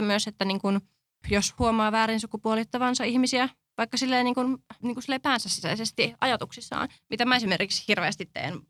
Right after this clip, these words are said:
Niin kun silleen mä saatan kävellä kaupassa ja mä näen jonkun ihmisen ja sitten mulle herää siitä joku niin kun mielikuva siitä ihmisestä, niin mä pyrin siihen, että mä niin kun aktiivisesti kyseenalaistan niitä mun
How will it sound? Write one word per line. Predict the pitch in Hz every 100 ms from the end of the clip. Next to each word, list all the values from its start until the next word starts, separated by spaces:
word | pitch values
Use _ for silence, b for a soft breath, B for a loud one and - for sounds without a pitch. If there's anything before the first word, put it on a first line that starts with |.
| _
Niin | 208
kun | 202
silleen | 196 202
mä | 202
saatan | 208 208
kävellä | 196
kaupassa | 214 269 254 233 - 220 B B -
ja | 214
mä |
näen | 208 208
jonkun | 202 202
ihmisen | 214 208 196 185 190 B -
ja | 202
sitten | - 196
mulle | 190 196
herää | 220 202
siitä | 190 185 175
joku | 180 180
niin | 175 170
kun | 185 185 b b
mielikuva | 226 233 226 196 185 185
siitä | 180 175
ihmisestä, | 190 202 202 - 202 B B 185
niin | 196
mä | 196
pyrin | 202 214 214
siihen, | 208
että | 202
mä |
niin | 190
kun | 190
aktiivisesti | 226 - 220 190 185 - 185 _ -
kyseenalaistan | 220 190 170 131 165 233 214 180
niitä | 180 -
mun | 120 233